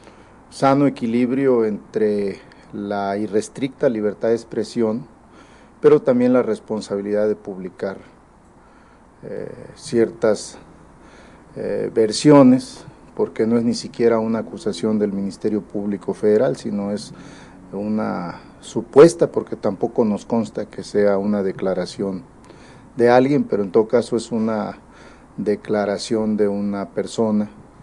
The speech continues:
que sin duda, eh, miente, porque yo no conozco a, a ninguno de estos señores, que aunque incluso pudiera conocerlos, eso no tendría nada de malo, pero además no,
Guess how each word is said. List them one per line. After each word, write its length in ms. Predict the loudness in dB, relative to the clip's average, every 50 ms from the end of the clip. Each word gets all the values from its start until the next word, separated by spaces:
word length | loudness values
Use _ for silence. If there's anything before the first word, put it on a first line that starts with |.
| -20 -20 -20 -20 -20 -20 -20 -20 -14
que 500 | -6 -2 -2 0 0 0 0 0 -2 -4 -4
sin 320 | -6 -6 -6 -4 -4 -2
duda, 460 | -2 -2 -2 2 2 2 2 2 -2 -6 -14 -20 -20 -20 -20 -20 -20 -20 -20 -20 -20 -20 -20 -20 -20 -20 -20 -20 -14 -10
eh, 440 | -6 -6 -4 -4 -4 -4 -6 -4 -2
miente, 540 | 2 4 6 6 6 6 6 4 0 -2 -2
porque 640 | -2 -2 -6 -6 -6 -8 -10 -10 -8 -8 -10 -14 -16 -20 -20 -8 -4
yo 160 | -2 -2 -2 -4 -8 -8
no 180 | -6 -6 -6 -4
conozco 600 | -4 -4 -4 -4 -6 -6 -8 -6 -2 0 0 0
a, 140 | 0 -2 -6 -10 -20 -20 -20 -12 -8
a 100 | -4 -2
ninguno 600 | -2 0 -2 -2 -2 0 0 0 2 2 2 2
de 100 | 2 0
estos 320 | 0 -4 -10 -12 -10 -6
señores, 580 | -2 0 2 4 4 4 4 2 0 -6 -16 -20 -20 -20 -20 -20 -20 -14 -4
que 80 | 2 4
aunque 800 | 4 4 4 2 4 6 8 8 10 8 6 6 4 0 -2 -4 -4
incluso 440 | -8 -8 -2 2 2 2 2 2 0
pudiera 420 | 2 4 6 8 10 10 8 8 8
conocerlos, 720 | 6 4 6 6 4 6 8 8 8 8 6 2 -2 -2 -4
eso 200 | -4 -4 -2 -2
no 140 | -2 -2
tendría 300 | -2 -2 0 4 4 4
nada 180 | 4 4 4 2
de 40 | 2
malo, 340 | 2 2 2 2 0 0 2
pero 300 | 0 2 2 2 -2 -4 -8 -20 -20 -20 -18 -10
además 680 | -6 -2 0 2 2 2 4 2 2 2 0 -2 -4 -4
no, 200 | -2 -2 -2 -4